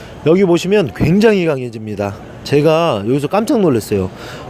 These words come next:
폭력단 질주훈련 딱 한 번 찍고 났더니요.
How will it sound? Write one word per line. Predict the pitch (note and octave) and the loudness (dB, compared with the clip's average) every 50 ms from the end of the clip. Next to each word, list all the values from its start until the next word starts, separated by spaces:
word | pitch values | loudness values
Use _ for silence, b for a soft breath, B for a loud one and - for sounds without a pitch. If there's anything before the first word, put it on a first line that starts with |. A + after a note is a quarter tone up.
| B | B
폭력단 | - C4 C4+ C4+ C4+ B3+ - - - A#3 A3+ G#3 - | 0 2 4 4 4 2 2 2 2 2 2 2 0
질주훈련 | - F3 F#3+ E3+ - G#3 A3 G#3 G3 G3 F#3+ F3 E3 | 0 -2 -2 -2 0 2 2 4 6 4 4 4 2
딱 | - A3 G#3 - | -2 -4 -4 -4
한 | A#3 A#3 | -6 -4
번 | A3+ A3 | -4 -6
찍고 | - A#3+ A#3+ - A#3 | -6 -6 -10 -6 -2
났더니요. | A3 F#3 D#3+ - - - - - F3+ E3+ D#3+ F3+ G#3 G3+ C3+ G2 F2 | 0 0 0 -2 -4 -14 -8 -2 -2 0 4 4 4 4 4 2 -2